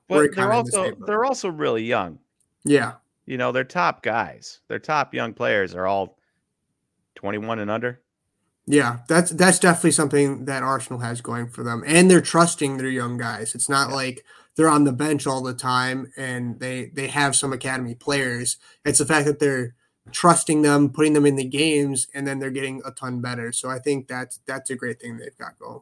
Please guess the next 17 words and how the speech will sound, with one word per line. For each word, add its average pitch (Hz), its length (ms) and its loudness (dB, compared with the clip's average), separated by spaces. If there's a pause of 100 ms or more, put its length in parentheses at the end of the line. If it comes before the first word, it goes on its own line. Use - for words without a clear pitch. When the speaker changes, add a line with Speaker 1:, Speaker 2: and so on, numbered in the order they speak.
Speaker 1:
Yeah. - 100 -12
Speaker 2:
for 82 100 -14
'em. - 100 -20 (260)
Speaker 1:
And 143 260 -6
you 160 220 -10
get 214 160 0
a 185 40 -2
ton 170 260 -4
better 151 420 0
and 131 340 -6
you 131 240 -4
get 131 300 -4
fifth 147 460 -6
in 135 120 -6
the 127 80 -8
Premier 127 320 -4
League. 165 320 -8